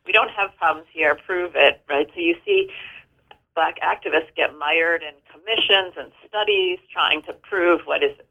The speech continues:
evident to the eye, which is things like schools are not just segregated, but deeply unequal. Um, Northerners tend to justify their segregation also,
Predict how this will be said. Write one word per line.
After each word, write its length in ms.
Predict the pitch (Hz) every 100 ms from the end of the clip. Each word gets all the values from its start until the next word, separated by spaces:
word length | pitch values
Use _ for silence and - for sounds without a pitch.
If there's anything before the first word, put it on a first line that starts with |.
| _
evident 420 | 170 202 190 160 -
to 100 | -
the 80 | -
eye, 380 | - 139 135 143
which 220 | - -
is 160 | 135 - _ _ _ _ -
things 200 | 160 151
like 160 | 147 147 -
schools 300 | 190 180 170
are 60 | 160
not 200 | 147 -
just 180 | 143 143 -
segregated, 640 | 226 269 196 156 147 147
but 220 | - - - _ _ _ -
deeply 320 | 240 226 170
unequal. 640 | 135 139 - 139 143 202 - - _ _ _
Um, 380 | 156 151 139 139 135 _ _ _ _ _ _ _ _ _ _ _ -
Northerners 560 | 240 262 247 220 208 - _ _
tend 160 | 185 170
to 100 | 175
justify 600 | - 160 - 165 - 147
their 200 | 147 147 -
segregation 640 | 147 147 143 147 165 147 -
also, 600 | 156 - 165 151 147